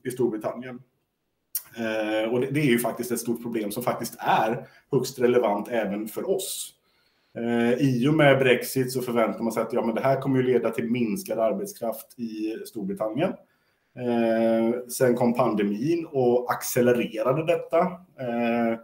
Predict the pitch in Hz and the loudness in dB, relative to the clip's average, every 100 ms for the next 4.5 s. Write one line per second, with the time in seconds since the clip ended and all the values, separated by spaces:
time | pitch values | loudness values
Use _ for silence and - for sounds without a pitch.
0 | _ _ _ 131 123 113 113 131 147 123 | _ _ _ 2 4 6 8 8 8 6
1 | 117 - 117 - 113 113 104 107 110 110 | 2 0 -4 -6 -8 -6 -4 -4 -2 0
2 | 110 113 120 160 151 139 131 - - 127 | 0 0 2 2 4 2 2 -2 -2 -2
3 | - 131 120 113 113 101 98 147 143 - | -2 -2 -2 0 -2 -2 -4 -4 -6 -2
4 | 165 156 156 131 127 | 0 0 -2 -2 -2